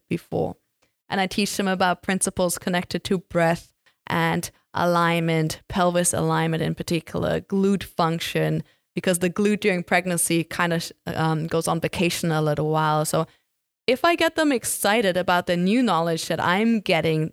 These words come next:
that I am so eager to pass on to them, usually I find that they get excited with me because their perspective shifts a little bit.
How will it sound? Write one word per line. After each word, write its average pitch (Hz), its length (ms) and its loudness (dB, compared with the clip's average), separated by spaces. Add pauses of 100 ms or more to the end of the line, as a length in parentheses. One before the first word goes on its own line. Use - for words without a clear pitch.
that 170 100 0
I 165 220 4
am 185 200 2
so 202 280 -2
eager 208 240 0
to 190 100 -6
pass 175 400 -2
on 170 180 0
to 240 100 -4
them, 247 280 0 (560)
usually 254 640 4
I 208 140 4
find 196 320 0
that 190 120 0
they 185 160 4
get 185 160 2
excited 175 540 0
with 180 260 -2
me 277 140 4
because - 520 -2 (240)
their 180 180 -2
perspective - 640 -2
shifts - 440 -2
a 165 60 -2
little 156 220 0
bit. - 240 -4